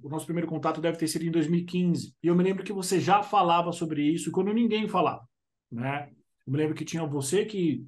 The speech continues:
tratava desse assunto, mais algumas pessoas, mas dentre todas essas pessoas que eu conheci de dois mil e quinze pra cá, você talvez é que tenha uma experiência corporativa mais completa, começo, meio e fim, o que dá certo e o que não dá certo.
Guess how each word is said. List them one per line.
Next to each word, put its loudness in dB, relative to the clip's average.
tratava 2
desse 0
assunto, -2
mais 0
algumas -4
pessoas, 0
mas 4
dentre 0
todas 0
essas -10
pessoas -6
que -4
eu -4
conheci -2
de -4
dois 2
mil 0
e -16
quinze -4
pra -4
cá, 0
você -2
talvez 0
é -2
que -14
tenha -2
uma 2
experiência -2
corporativa -4
mais 0
completa, -4
começo, 0
meio 0
e -8
fim, 0
o -6
que -2
dá 2
certo -2
e 2
o 0
que -2
não -2
dá 2
certo. -8